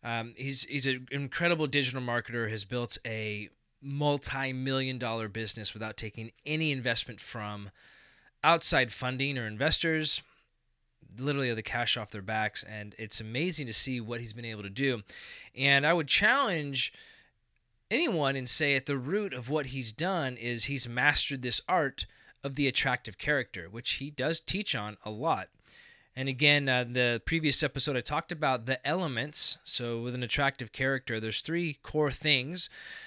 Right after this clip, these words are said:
uh, that makes up the attractive character. And the, the first thing is the elements. And I shared a lot about that in the previous episode, the backstory, the parables,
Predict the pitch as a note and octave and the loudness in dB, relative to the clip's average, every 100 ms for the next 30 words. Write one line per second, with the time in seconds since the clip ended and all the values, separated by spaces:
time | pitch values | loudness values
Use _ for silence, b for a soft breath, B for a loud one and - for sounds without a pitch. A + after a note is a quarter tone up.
0 | B B G2+ G#2 C3 C3 C3+ - - B2+ | B B -10 -6 -4 0 0 2 0 -2
1 | - C3+ B2+ C#3+ G#2 C3+ - G#3+ - - | -2 -4 -2 -2 -4 -6 -4 -4 -4 -6
2 | F#2 G2 G#2 G2+ G2+ - A2 G#2+ G#2 - | -10 -8 -10 -10 -12 -14 -10 -10 -10 -18
3 | _ _ - - D3 - D3+ C3+ A2 A#2+ | _ _ -20 0 2 2 2 0 -2 -2
4 | C3 C#3+ D3+ A2 F#2+ - - - - G#2 | 2 4 4 -2 -6 0 0 -2 -12 -6
5 | A2 - C#3 A#2+ C3+ D3+ C#3 B2+ C3 A#2+ | 4 4 6 4 4 4 2 2 0 -2
6 | A2+ D3 C3+ B2+ - B2+ - A#2+ B2+ B2 | -6 -2 0 2 2 2 0 2 4 2
7 | A2 G2+ - B2+ - - C3+ A#2+ A#2 A#2 | 0 0 4 4 4 2 4 2 2 0
8 | A#2 B B B - G2+ - C3+ C#3+ C#3 | -2 B B B -16 -4 4 6 6 4
9 | C#3 C3+ C3+ C3 | 6 6 4 0